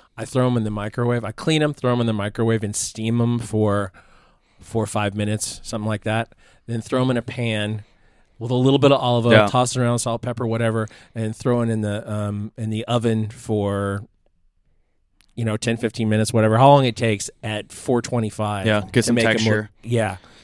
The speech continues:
Speaker 1: make 'em look a little bit, um, caramelized.
Speaker 2: Yeah, that's what my mom
Speaker 1: And then
Speaker 2: does
Speaker 1: it's
Speaker 2: with,
Speaker 1: amazing.
Speaker 2: uh, cauliflower, I think. A lot of olive oil and some kind of oven deal, and then they come out kinda like cri-,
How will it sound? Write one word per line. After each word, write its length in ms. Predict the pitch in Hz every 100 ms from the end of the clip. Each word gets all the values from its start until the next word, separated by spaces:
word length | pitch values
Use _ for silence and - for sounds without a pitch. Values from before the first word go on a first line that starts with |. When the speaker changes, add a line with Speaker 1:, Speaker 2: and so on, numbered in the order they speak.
| -
Speaker 1:
make 160 | 135 131
'em 120 | 120
look 200 | 123 123
a 40 |
little 340 | 117 110 120 117
bit, 220 | 107 107 - - -
um, 340 | 104 101 101
caramelized. 720 | - 113 110 110 110 113 -
Speaker 2:
Yeah, 220 | 113 107 101
that's 160 | 147 160
what 60 |
my 100 | 190
mom 140 | 127 131
Speaker 1:
And 80 | 123
then 60 |
Speaker 2:
does 120 | 131 117
Speaker 1:
it's 60 |
Speaker 2:
with, 80 | 110 98
Speaker 1:
amazing. 120 | 90 98
Speaker 2:
uh, 280 | 107 101
cauliflower, 600 | 98 120 120 113 113 104
I 80 | 90
think. 260 | - 87 -
A 40 |
lot 200 | 95 120
of 80 | 123
olive 320 | 110 117 113
oil 300 | 110 113 110 110
and 80 |
some 180 | 107 120
kind 180 | 110 117
of 100 | 107
oven 360 | 110 107 110 101
deal, 440 | 107 107 98 101
and 80 | 107
then 80 | 110
they 80 | 107
come 160 | 113
out 200 | 104 98
kinda 160 | - 104
like 180 | 95 92
cri-, 240 | - 123